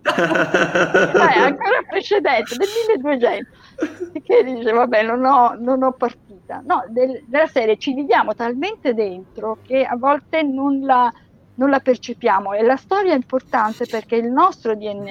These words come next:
Speaker 2: A che ci portiamo die-, dietro ed è quello che poi consente di declinare il nostro,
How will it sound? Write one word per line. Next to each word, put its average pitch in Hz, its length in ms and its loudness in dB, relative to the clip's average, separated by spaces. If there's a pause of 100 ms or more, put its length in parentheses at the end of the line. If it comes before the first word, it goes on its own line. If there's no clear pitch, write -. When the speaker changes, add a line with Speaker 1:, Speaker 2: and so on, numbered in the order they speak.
Speaker 2:
A 190 160 -8
che 208 120 -20
ci - 140 -16
portiamo 196 440 -12
die-, 202 360 -4 (220)
dietro 226 440 4
ed 240 140 4
è 311 160 4
quello 392 400 6
che 269 180 0
poi 320 680 4 (320)
consente 277 540 2
di 233 160 2
declinare 269 680 2
il 208 80 -2
nostro, 196 640 -8